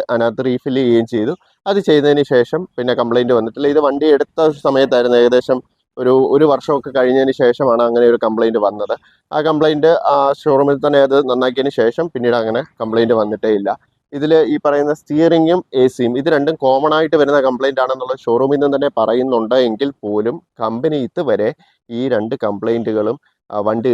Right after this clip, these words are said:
റീകോൾ ചെയ്ത് നന്നാക്കുന്നതിനോ അല്ലെങ്കിൽ ശാശ്വതമായിട്ട് അതിനൊരു പരിഹാരമോ ഇതുവരെ കണ്ടുപിടിച്ചിട്ടില്ല എന്നും കസ്റ്റമർ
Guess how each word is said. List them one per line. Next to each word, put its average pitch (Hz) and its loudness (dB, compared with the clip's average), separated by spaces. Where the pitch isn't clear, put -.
റീകോൾ 135 -2
ചെയ്ത് 113 0
നന്നാക്കുന്നതിനോ 113 -2
അല്ലെങ്കിൽ 113 -2
ശാശ്വതമായിട്ട് 135 0
അതിനൊരു 113 2
പരിഹാരമോ 113 -2
ഇതുവരെ 110 -4
കണ്ടുപിടിച്ചിട്ടില്ല 104 -6
എന്നും 117 -2
കസ്റ്റമർ 131 -2